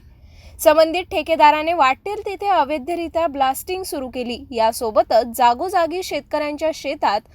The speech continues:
उडणारी ब्लास्टिंगमुळे सर्वत्र शेतात गिट्टी उडत असल्याने गिट्टीचे मोठे मोठे ढिगारे जमा होत आहेत. आता शेतकरी यांनी संपूर्ण शेताची मशागत करून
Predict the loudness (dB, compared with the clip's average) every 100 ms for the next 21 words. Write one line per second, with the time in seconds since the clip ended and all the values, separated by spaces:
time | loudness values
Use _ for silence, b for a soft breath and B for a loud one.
0 | b b -2 -2 4 6 6 2 0 -2
1 | -2 -6 -4 0 0 0 -2 -2 -4 -4
2 | -6 -6 -6 -4 -4 -8 -12 -8 -6 -4
3 | -4 -4 -6 0 0 0 -2 -6 -12 -10
4 | -8 -6 -4 -4 -6 -6 -6 -4 -6 -4
5 | 2 2 2 -2 -4 -4 -2 -8 -6 -4
6 | -2 -2 -6 _ _ -20 _ _ _ _
7 | _ _ -20 -20 -20 -20 -20 -20 -20 -20
8 | -20 -6 2 6 6 4 -4 4 6 6
9 | 0 -4 -2 0 -2 -2 -4 -4 -4 -4
10 | -4 -4 -6 -4 -2 0 -2 -4 -4 -4
11 | -6